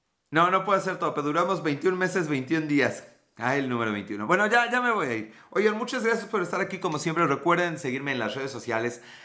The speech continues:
Eh, Alex en todo, en Instagram, Twitter y Periscope. Y, eh, a la, las Milk Historias en YouTube.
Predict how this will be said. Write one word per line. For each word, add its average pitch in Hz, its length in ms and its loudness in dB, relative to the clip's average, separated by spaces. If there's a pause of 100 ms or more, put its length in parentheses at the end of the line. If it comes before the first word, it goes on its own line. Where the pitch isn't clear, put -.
(360)
Eh, 127 340 2
Alex 175 320 2
en 139 160 -6
todo, 170 300 4
en 151 120 -8
Instagram, 160 500 -4
Twitter 160 440 -2
y 135 60 -8
Periscope. 165 840 2
Y, 180 800 0
eh, 143 380 2
a 151 440 2
la, 117 540 0 (420)
las 123 280 -4
Milk 175 280 -2
Historias 147 640 -2
en 151 180 -2
YouTube. 127 400 -6